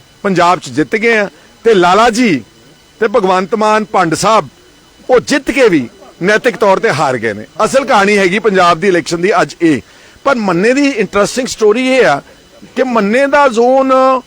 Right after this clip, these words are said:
ਵਿੱਚੇ ਹੀ ਸਾਡਾ ਚੋਣ ਕਮਿਸ਼ਨ, ਸਾਡੇ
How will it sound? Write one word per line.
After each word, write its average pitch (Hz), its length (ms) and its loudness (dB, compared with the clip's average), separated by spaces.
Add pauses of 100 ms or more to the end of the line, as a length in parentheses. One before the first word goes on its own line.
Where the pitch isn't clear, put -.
(440)
ਵਿੱਚੇ 285 240 -2
ਹੀ 247 140 0
ਸਾਡਾ 220 480 2 (100)
ਚੋਣ 233 280 2
ਕਮਿਸ਼ਨ, 226 540 -2 (420)
ਸਾਡੇ 202 380 0